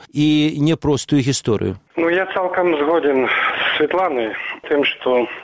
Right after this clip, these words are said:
Speaker 2: Чарнобыль — гэта падзея накшталт Халакоста ці гулага, калі глядзець у дваццатае стагоддзе. Пытанне, якое вы задалі, што гэта азначае для беларускага народа, яно хвалюе мяне ўжо шмат год. Э, на пачатку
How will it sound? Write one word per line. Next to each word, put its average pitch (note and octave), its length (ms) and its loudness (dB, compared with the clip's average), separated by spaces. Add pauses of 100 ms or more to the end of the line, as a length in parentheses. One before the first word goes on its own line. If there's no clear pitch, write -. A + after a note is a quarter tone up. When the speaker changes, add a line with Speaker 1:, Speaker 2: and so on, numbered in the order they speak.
Speaker 2:
Чарнобыль — C3+ 540 0
гэта B2+ 160 -2
падзея C3+ 440 0
накшталт B2+ 540 -2 (160)
Халакоста C#3 800 -2 (500)
ці A2+ 120 0
гулага, B2+ 540 0 (220)
калі A#2 340 2 (240)
глядзець A2+ 400 0
у A2 40 -2
дваццатае A2 540 -2
стагоддзе. G#2 440 0 (360)
Пытанне, D#3+ 400 0
якое C3+ 340 0
вы B2+ 140 0
задалі, C#3 480 0 (320)
што - 320 -2
гэта B2 320 0
азначае A#2+ 460 0
для A2+ 100 -2
беларускага B2 500 0
народа, C3+ 380 0
яно C3+ 240 0
хвалюе D3 320 0
мяне C#3+ 240 2
ўжо C3+ 240 2
шмат B2 240 -2
год. F#2+ 160 -4 (220)
Э, C3 340 2
на C3+ 160 -2
пачатку C#3 720 -4